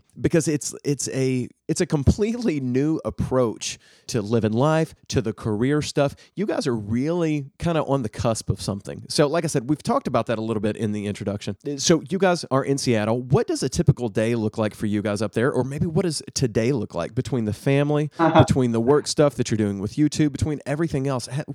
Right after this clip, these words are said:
Speaker 1: what's a, what's a typical day look like in Benji's world?
Speaker 2: So a typical day, well, I would love to say my life is this amazing, awesome,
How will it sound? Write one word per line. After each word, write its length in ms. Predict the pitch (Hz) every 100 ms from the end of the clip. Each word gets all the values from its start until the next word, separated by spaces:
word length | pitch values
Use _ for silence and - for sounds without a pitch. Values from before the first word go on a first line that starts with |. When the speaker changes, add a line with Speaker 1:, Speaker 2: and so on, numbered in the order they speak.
| -
Speaker 1:
what's 200 | 175 -
a, 180 | 185 175
what's 180 | 175 185
a 60 |
typical 300 | - - 131
day 140 | 107 104
look 180 | 104
like 160 | 101 98
in 100 | 98
Benji's 320 | 101 98 95
world? 260 | 98 - 208 _ -
Speaker 2:
So 340 | - 180 170
a 160 | 156 -
typical 580 | 254 254 277 226 190
day, 300 | 175 180 147
well, 240 | 139 143 139
I 140 | 147
would 180 | 151 147
love 300 | 156 208 -
to 60 | 185
say 440 | - 180 180 180
my 320 | 160 135 131
life 320 | 131 147 156 156
is 140 | 135
this 240 | 131 -
amazing, 640 | 127 127 135 139 135 139 123
awesome, 880 | 123 123 127 - 135 131 123 120